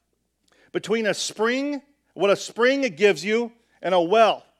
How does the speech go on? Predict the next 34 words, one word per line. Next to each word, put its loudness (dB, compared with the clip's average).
And -8
they -2
had 0
wells 4
in -8
the -8
Near -4
East, -8
but -4
a -2
lot 0
of -6
times -4
what -6
they -2
actually -4
had 0
were -4
cisterns, -8
giant 0
holes 0
in -8
the -6
ground -2
or, 0
or, 0
or -6
giant -6
buckets -6
that -4
would -6
just -10
collect -6
rainwater. -8